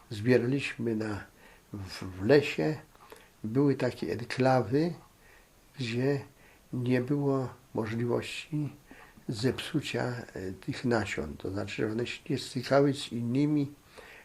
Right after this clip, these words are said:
właśnie podobnymi, e, z tym. Była taka czystość genetyczna.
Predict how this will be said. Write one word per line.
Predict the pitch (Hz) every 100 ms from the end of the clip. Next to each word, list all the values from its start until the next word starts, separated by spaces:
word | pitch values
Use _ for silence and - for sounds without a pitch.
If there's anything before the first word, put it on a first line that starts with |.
| - -
właśnie | 113 110 - 120
podobnymi, | - 135 123 120 110 117 117 120 120 - - - - -
e, | 90
z | - -
tym. | - - - - - - - -
Była | - 107
taka | 110 - 110
czystość | 101 - 147 - 131 - -
genetyczna. | 123 120 113 107 - 101